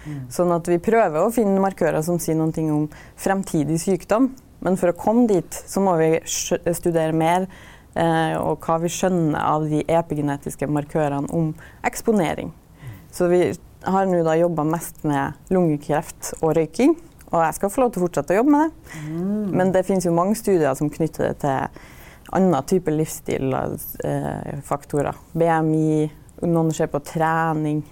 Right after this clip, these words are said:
Speaker 2: noen ser på, eh, at faktisk så kan man gå inn i epigenetikken og se hvor gammel man er, og hvor lang, lang tid i livet man har levd, og man kan predikere,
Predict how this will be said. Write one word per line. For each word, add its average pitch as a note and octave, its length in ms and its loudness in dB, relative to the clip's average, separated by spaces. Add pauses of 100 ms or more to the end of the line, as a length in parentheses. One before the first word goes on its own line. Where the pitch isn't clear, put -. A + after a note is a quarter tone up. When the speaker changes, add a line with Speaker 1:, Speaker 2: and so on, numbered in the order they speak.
Speaker 2:
noen E3 240 0
ser D#3+ 220 0
på, D3+ 140 0 (840)
eh, - 320 0
at - 400 -2 (320)
faktisk - 640 -2
så - 160 -2
kan A#3 180 2
man D#3+ 220 2
gå F#3 140 4
inn D3 100 -2
i - 80 -2
epigenetikken C#3+ 840 -4 (100)
og E3+ 100 -2
se - 140 -2
hvor D#3 400 0
gammel A3 320 0
man E3+ 240 2
er, - 40 -2 (1120)
og F#3 100 -2
hvor G3 280 2 (400)
lang, F#3+ 460 2 (260)
lang F#3+ 320 2
tid G3 320 0
i F#3+ 60 2
livet D#3+ 260 2
man F3 160 2
har F3 80 2
levd, G#3 320 0 (300)
og F3+ 60 -2
man F#3 160 2
kan F#3+ 160 0
predikere, F#3+ 760 0